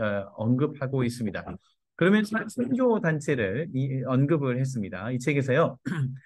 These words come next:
뉴송 어반 미니스트리스라고 해서 뉴송 도시선교연합회가 있었는데요.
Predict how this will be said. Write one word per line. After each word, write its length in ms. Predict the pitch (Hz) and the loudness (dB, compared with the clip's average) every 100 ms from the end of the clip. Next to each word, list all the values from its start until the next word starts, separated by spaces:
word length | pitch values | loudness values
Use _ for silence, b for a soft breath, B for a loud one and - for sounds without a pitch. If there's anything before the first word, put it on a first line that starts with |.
| B B | B B
뉴송 600 | 131 143 202 - 214 220 160 | 4 6 4 4 2 2 4
어반 540 | 156 165 190 202 208 | 4 4 2 0 -2
미니스트리스라고 920 | 156 151 143 143 139 131 - 120 113 123 | -2 -2 -4 -4 -4 -4 -2 0 0 2
해서 480 | 135 185 160 - B B _ | 2 4 2 0 B B _
뉴송 540 | 131 165 180 202 220 | 0 2 0 -2 -2
도시선교연합회가 1400 | 220 143 208 190 190 175 139 135 135 131 113 95 - 120 | 0 -2 0 -2 -2 0 2 2 2 2 2 0 -2 -2
있었는데요. 760 | 104 - 107 92 120 208 - | 0 0 0 0 -2 -2 -4